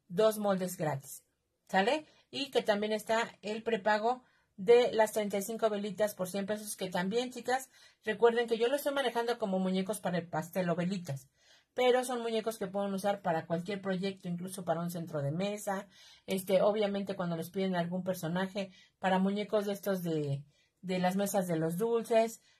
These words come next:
Esto es un, una variedad, chicas, no es solo un, un proyecto que se puede usar precisamente para un pastel, se puede usar de manera versátil. Y son treinta y cinco moldes para treinta y cinco muñecos de pastel diferentes por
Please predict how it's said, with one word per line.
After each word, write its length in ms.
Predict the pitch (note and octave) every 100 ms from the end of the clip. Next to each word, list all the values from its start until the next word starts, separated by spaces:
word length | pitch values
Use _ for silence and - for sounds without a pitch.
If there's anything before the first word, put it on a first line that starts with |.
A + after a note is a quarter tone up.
| -
Esto 360 | A#3+ A#3+ C4
es 220 | A#3+ A#3
un, 400 | A#3 A#3 A#3 A3+
una 640 | A3+ A#3 A3+ A3+ A3+ A3+ A3
variedad, 540 | G3+ F#3+ F3+ F#3+ F#3+
chicas, 320 | - - G#3
no 100 | F#3+
es 140 | G3+ G3
solo 240 | G#3 G3+
un, 280 | G3 G3 F#3+ - - _ _ _
un 140 | A#3 B3
proyecto 440 | B3+ A#3+ A#3 A#3+
que 60 | -
se 100 | F#3+
puede 180 | G3+
usar 200 | G3+ G#3
precisamente 640 | F#3+ F#3+ F#3+ F#3 F3 F3 F3
para 200 | E3 D#3
un 100 | D#3
pastel, 300 | E3+ - B3 - - - _
se 180 | -
puede 260 | F3 G#3 G#3
usar 360 | G3+ A3 A3+ F3+
de 180 | F3+
manera 400 | F3+ F3+ F#3 F#3
versátil. 600 | D#3+ C#3 - D#3 - C#3 - _ _ _ -
Y 220 | B3 C#4+ A#3
son 180 | A#3
treinta 320 | A3+ A3 G3+ G3
y 60 |
cinco 400 | F#3+ A#3+ A#3 A#3
moldes 380 | F#3+ G#3+ A#3 B3
para 180 | G3 F3+
treinta 260 | F3 F3 F3
y 20 |
cinco 260 | F3 G#3 G3
muñecos 320 | F#3 F#3 G3
de 100 | F#3
pastel 440 | E3+ E3 F#3+ F#3+ - _ _ -
diferentes 640 | A3+ D4+ D#4 C#4 C4 C#4
por 240 | - G3+